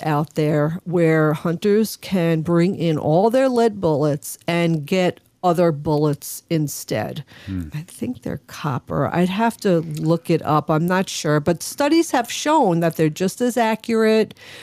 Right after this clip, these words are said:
Speaker 1: You know, they're, they may cost just a teeny bit more money, but
Speaker 2: I
Speaker 1: not
Speaker 2: think they're,
Speaker 1: much.
Speaker 2: I think they're metal.
Speaker 1: Metal? I can't remember
Speaker 2: They're not,
Speaker 1: the
Speaker 2: I don't think they're
Speaker 1: metal.
Speaker 2: copper, 'cause
Speaker 1: Oh,
Speaker 2: copper's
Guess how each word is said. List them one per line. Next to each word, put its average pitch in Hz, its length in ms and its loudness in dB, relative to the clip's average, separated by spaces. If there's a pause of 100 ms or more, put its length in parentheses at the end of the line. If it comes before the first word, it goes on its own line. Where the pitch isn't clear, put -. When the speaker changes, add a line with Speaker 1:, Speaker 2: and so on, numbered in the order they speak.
(200)
Speaker 1:
You 202 140 0
know, 165 180 4
they're, 160 300 2 (160)
they 156 500 2 (100)
may 190 480 2
cost 233 380 0
just 208 160 -4
a 156 240 2
teeny 320 400 2
bit 196 180 0
more 151 260 2
money, 156 400 2 (140)
but 175 200 0
Speaker 2:
I - 20 -6
Speaker 1:
not 208 220 2
Speaker 2:
think 226 200 4
they're, 247 120 6
Speaker 1:
much. 156 320 4
Speaker 2:
I 107 40 -4
think 190 200 0
they're 170 100 2
metal. 87 540 0 (240)
Speaker 1:
Metal? 208 480 2
I 190 60 -2
can't - 260 -2
remember 190 340 2
Speaker 2:
They're 107 140 2
not, 107 240 2
Speaker 1:
the 110 60 2
Speaker 2:
I 120 40 4
don't 131 160 2
think 117 160 2
they're - 80 4
Speaker 1:
metal. 175 160 2
Speaker 2:
copper, 80 500 0 (200)
'cause 185 220 4
Speaker 1:
Oh, 185 100 6
Speaker 2:
copper's 139 200 4